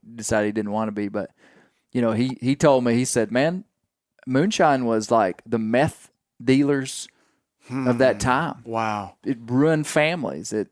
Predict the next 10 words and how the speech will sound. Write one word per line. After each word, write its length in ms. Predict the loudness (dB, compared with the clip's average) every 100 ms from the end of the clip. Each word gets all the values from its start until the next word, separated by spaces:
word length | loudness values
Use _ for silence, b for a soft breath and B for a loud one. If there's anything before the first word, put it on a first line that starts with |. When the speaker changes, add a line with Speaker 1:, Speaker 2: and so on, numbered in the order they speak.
| _ b b b b 0
Speaker 1:
and, 180 | 0 2
and 160 | 2
so, 400 | 4 4 4 -2 _ _ _ _ 0
and 120 | 4
that's 300 | 4 2 -6 -12
one, 460 | -4 2 4 6
like, 240 | 4 2 2
pretty 380 | 4 4 2 -2
dramatic 600 | -2 2 4 6 4 0
extreme. 680 | -6 -8 -4 -2 -2 -4